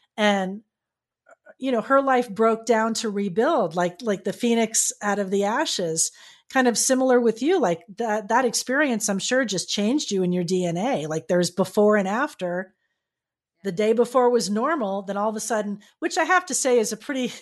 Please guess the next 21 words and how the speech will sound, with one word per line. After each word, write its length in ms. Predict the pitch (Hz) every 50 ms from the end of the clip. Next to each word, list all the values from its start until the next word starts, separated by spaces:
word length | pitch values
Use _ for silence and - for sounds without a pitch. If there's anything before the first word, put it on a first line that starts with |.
| - - -
<laughs> 240 | _ _ - - -
is 160 | - 349 302
a 60 | 311 -
pretty 280 | - 403 415 392 370
lousy 440 | 262 262 233 226 240 262 - 330 294
excuse 500 | 254 214 - - - - 294 294 311 302
for 140 | - - 240
wanting 360 | 226 220 233 233 240 240 220
to, 220 | 226 214 208 202 208 - - - _ _
you 80 | - 302
know, 60 | 262
get 160 | 214 254 240
out 100 | 240 247
of 80 | 233 220
a 60 | 214
marriage. 340 | 214 220 226 233 220 208 185
"I 120 | 190 214
wanna 280 | 220 220 220 214 185 160
see 240 | - - - 240 233
other 180 | 226 220 208
people, 480 | 180 - 220 233 240 240 202 175 175 196